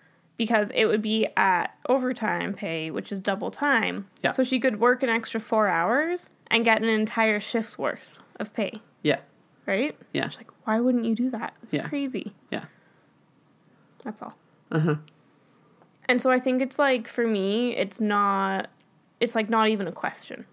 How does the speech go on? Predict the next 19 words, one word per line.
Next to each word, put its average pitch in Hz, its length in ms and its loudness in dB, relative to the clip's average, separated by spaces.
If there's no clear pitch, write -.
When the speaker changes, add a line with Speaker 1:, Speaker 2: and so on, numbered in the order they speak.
Speaker 1:
It's - 100 -12
not 202 120 -4
like, 190 160 -8
"Oh, 220 180 -2
this 175 180 -6
might 220 160 -2
be 220 80 -6
difficult." - 520 -6
It's 202 180 -12
just, - 160 -14
like, 180 140 -8
that's 190 220 -4
a 220 40 -4
thing 269 220 0
people - 300 -8
do. - 120 -10
Speaker 2:
Yeah. - 220 0
Speaker 1:
Right? 214 280 2
Speaker 2:
Yeah. - 200 -2